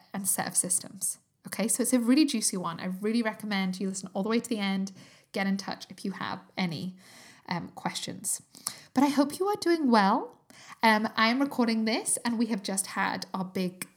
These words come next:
um, holiday weekend here in the U K to celebrate, um, the Queen and <laughs> something to do with the Queen. Uh, and it was sunny here, and so I climbed mountains, I swam in lochs, I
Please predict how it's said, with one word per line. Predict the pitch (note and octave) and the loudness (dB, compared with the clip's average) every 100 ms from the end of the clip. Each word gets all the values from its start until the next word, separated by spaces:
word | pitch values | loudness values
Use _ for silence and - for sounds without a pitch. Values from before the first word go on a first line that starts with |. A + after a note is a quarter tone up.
| _ | _
um, | F#3+ F3 F3 F3 | -6 -4 -6 -10
holiday | - - A3+ A#3+ A#3+ | -6 0 2 2 2
weekend | A#3+ - G3+ A3 - | 0 -2 -2 -2 0
here | C#4+ | 2
in | C#4+ | 4
the | D4 | 6
U | D4+ | 4
K | D4 C4 C4+ | 4 2 2
to | C#4+ C#4 | 2 0
celebrate, | A3+ G#3+ G#3 G3+ G3 F#3+ - | 0 -2 -2 -2 -2 -4 -4
um, | G3 F#3+ F#3+ G3 F#3+ - - - _ _ _ | 0 2 4 2 0 -8 -20 -20 _ _ _
the | - | -16
Queen | - C#4+ C#4 D#4+ F#4+ | 6 10 10 8 2
and | - G3+ G#3 G3 - _ _ | 2 2 2 -2 -6 _ _
<laughs> | _ _ - | _ _ -8
something | - - - B3+ C4 C4+ | 2 8 8 8 4 2
to | C4+ | 2
do | G#3 C4 | 8 8
with | D#4 | 8
the | C#4+ | 4
Queen. | - B3 D#4 - - - - _ _ - - - - - - | 4 4 4 -2 -12 -12 -14 _ _ -12 -10 -8 -10 -12 4
Uh, | B3+ A3+ | 6 6
and | A3+ | 4
it | G#3 | 0
was | F#3 | -4
sunny | - - A3 C#4 C#4 | -4 0 2 4 4
here, | C#4 C#4 B3+ B3 - | 6 6 8 4 2
and | G3+ | 0
so | - | 2
I | F#3+ | 0
climbed | F#3 - F#3 F#3 | -2 -2 -2 -2
mountains, | A3 B3 B3 A#3+ A#3+ A#3+ A#3 A#3 - | 0 2 2 2 2 2 0 -2 -4
I | F#3+ | -2
swam | - - - F3+ F3+ | 0 0 -2 -2 0
in | F#3 | 0
lochs, | G3+ B3 B3+ B3 - - - - - - | 2 4 4 4 -2 -16 -8 -8 -6 -2
I | F#3+ F3+ E3+ F3 | 0 0 -2 -4